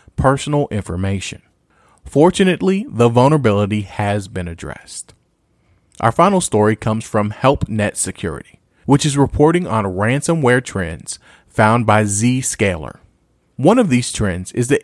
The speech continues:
increased use of double extortion ransomware. This is where a cyber criminal encrypts a computer and asks for a ransom. However, the criminal also steals the most sensitive or important information from the system,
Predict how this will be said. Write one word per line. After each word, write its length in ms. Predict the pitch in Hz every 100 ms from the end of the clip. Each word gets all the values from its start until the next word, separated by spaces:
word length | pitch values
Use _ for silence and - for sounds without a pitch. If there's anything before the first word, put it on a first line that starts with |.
| 170
increased 540 | 208 226 - 151 -
use 320 | 98 92 90 - -
of 240 | 120 117
double 320 | 117 131 165 123
extortion 640 | - - 92 92 - 92
ransomware. 720 | 92 101 95 95 82 80 - _ _ - _ _ _ -
This 180 | 147 156
is 80 |
where 200 | 143 131
a 20 | 117
cyber 400 | 110 95 90 -
criminal 420 | 170 175 170 170
encrypts 440 | 123 113 - 190 -
a 60 |
computer 540 | 208 185 107 87 85 - _ _ _ -
and 120 | 131
asks 220 | 104 98
for 220 | - 90
a 40 | 92
ransom. 480 | 170 175 - - - _ _ _ _ -
However, 320 | 131 139 151
the 100 | 147
criminal 460 | - 160 165 156 -
also 400 | 139 160 170 196
steals 560 | - - 101 80 82 -
the 80 | 120
most 320 | 135 139 -
sensitive 720 | - 170 - - 107 90 87
or 160 | 104 127
important 480 | 127 143 147 165
information 640 | 104 101 107 95 90 - 90
from 200 | 85 80
the 60 |
system, 440 | 82 117 117 -